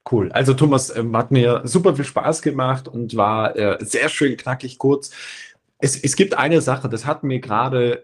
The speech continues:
vor einer Stunde mein Partner gesagt. Und zwar, er sagte, „Jan,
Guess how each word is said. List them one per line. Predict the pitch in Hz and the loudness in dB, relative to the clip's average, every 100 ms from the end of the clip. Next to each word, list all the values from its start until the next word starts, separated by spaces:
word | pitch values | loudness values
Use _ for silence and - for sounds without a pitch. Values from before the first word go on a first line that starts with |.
| - | -14
vor | - 131 131 | -4 -2 0
einer | 127 | -2
Stunde | - - 165 156 120 107 | -4 0 0 2 -2 -2
mein | 104 110 113 | -6 -8 -8
Partner | 101 117 123 113 | -8 -8 -8 -12
gesagt. | 101 87 90 - - _ _ - | -10 -10 -10 -14 -20 _ _ -10
Und | 117 | -8
zwar, | 117 120 | -2 -2
er | 110 | -2
sagte, | 110 120 127 127 | -2 -4 -2 -2
„Jan, | 117 143 139 | 0 0 -2